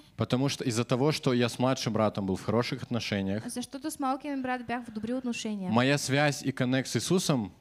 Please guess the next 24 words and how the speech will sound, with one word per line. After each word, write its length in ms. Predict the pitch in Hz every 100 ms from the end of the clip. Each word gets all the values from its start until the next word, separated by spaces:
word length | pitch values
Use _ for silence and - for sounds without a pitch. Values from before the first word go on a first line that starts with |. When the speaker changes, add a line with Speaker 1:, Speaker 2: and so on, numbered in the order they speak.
| -
Speaker 1:
тоже 260 | 131 120 117
были 220 | 113 101
в 60 |
хороших 440 | - 95 92 - 90
отношениях. 460 | - 85 - 85
Speaker 2:
Моята 320 | 294 311 302 226
връзка 500 | 233 254 - 254 254
с 80 |
Исус 400 | 240 - 254 - - -
беше 220 | 240 254
в 60 | 226
добро, 200 | 214 208
в 200 | 185 208
добро 300 | 226 233 254
състояние. 540 | - - 220 202 196
Speaker 1:
И 80 | 131
фактически 680 | - 123 190 - 170 - 151
Он 240 | 139 151 143
меня 280 | 127 127 123
держал, 540 | 113 104 117 135 165 - _ -
Speaker 2:
Той 140 | 285
ме 120 | 294 240
е 40 |
държал, 540 | 208 202 214 254 285